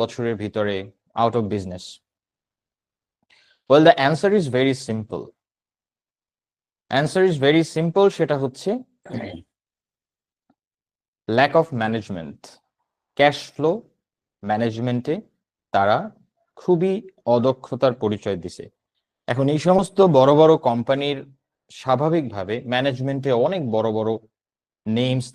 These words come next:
থাকতে পারে। The unfortunately, they didn't do a good job।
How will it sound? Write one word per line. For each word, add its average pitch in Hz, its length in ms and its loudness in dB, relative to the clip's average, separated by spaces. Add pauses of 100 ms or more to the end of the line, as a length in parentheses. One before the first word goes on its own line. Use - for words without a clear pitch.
থাকতে 110 320 -10
পারে। 82 160 -8 (1000)
The - 80 0 (100)
unfortunately, 117 720 0 (400)
they 117 160 -2
didn't 120 260 -2
do 110 40 -2 (100)
a - 80 -4
good 95 160 -8 (120)
job। 127 200 4